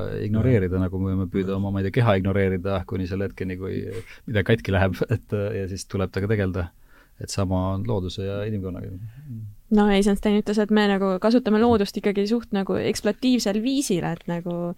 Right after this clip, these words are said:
Speaker 3: me
Speaker 2: Tooraine launata, jah.
Speaker 3: No sisuliselt küll, jah.
Speaker 1: No samamoodi me võime oma keha vaadata, et, äh, keha on see pea viis jõuda nõupidamisest nõupidamisele, et selles mõttes, et, <laughs> et, et loomulikult see on sa-, sageli paljud inimesed on, vaatavad ka
Speaker 3: Transpordivahend
Speaker 1: suhteliselt
Speaker 3: siis,
Speaker 1: ut-, utilitaarselt,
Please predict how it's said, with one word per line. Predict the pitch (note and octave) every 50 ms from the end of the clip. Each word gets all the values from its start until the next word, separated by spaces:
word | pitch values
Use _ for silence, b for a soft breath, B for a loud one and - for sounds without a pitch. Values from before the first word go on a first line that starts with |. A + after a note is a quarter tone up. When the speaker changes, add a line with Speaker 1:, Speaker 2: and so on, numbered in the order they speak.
| B B B B B B B B B
Speaker 3:
me | F3+ F#3+ F#3+ F#3+ F#3 F#3 F#3 F#3 F#3+ F#3 F#3
Speaker 2:
Tooraine | F#3+ G3+ G#2 F#2+ F#2 F2+ F#2 F#2+ G2
launata, | G#2 G2+ F#2+ F2 D#2+ D#2+ - E2+
jah. | F2 F2+ F#2 G2+ G#2+
Speaker 3:
No | A2 B3 B3 A#3+ A3+ A#3+
sisuliselt | A3+ A#3 A3 A3 G3+ G3 G3+ G3+ - -
küll, | A#3+ G3+ E3+
jah. | E3+ F3+ G#3
Speaker 1:
No | C3+ B2 A#2+
samamoodi | G#2 B2 A#2+ G#2+ G#2+ G#2+ G2+ G2 G#2
me | G#2+ A2
võime | A2 A2
oma | A2+ A2+ A2+
keha | C#3+ B2+ A2+ F#2
vaadata, | F2+ F#2 F2+ F#2 - - - F#2+ F#2
et, | - - -
äh, | G#2 G#2 G#2 G#2
keha | - G#2+ G2 G2+ G2 F#2
on | F#2 F#2 F#2 F2 -
see | F#2+ F#2+ F#2 F#2 F#2 F#2 F#2 F#2 F#2 F#2 F#2+ G2 F#2+ G2+ G2+ F#2 -
pea | A#2 A2+ G#2+ G2 G2+
viis | A2 G#2+ G2+ G2 G2+
jõuda | G2+ G2 G2 G#2 G#2
nõupidamisest | A2+ A2+ G#2 G2+ G#2 G2+ F#2+ - -
nõupidamisele, | A#2+ G#2+ G#2 G2+ F#2+ F2+ G2 G2+
et | - -
selles | A#2 F#2+ G#2
mõttes, | G#2 - B2
et, | A2 - B2 - - - -
<laughs> | - - - - A#2 A2
et, | - B2+ A2
et | - C3+
loomulikult | A#2+ A2+ G#2+ G2+ E2+ - F#2 -
see | - A2 G#2+
on | G#2 G2
sa-, | A2 B2+ A2
sageli | C3 C3 B2 A#2+ A2+ G#2+ G#2+
paljud | B2 A#2 A2+ A#2+
inimesed | A#2 A2+ G2+ F2+ F#2+ F2
on, | E2+ -
vaatavad | - A#3+ B3+ - -
ka | - - B3+
Speaker 3:
Transpordivahend | - - A3+ B3+ C4+ C#4+ B3+ G#3 G3+ -
Speaker 1:
suhteliselt | B3+ A#3+ - F3+ - -
Speaker 3:
siis, | - C#3+
Speaker 1:
ut-, | C#3
utilitaarselt, | C3 - B2+ A#2+ - - D3+ C#3 A#2+ G#2+ A2+ A2+ G#2 -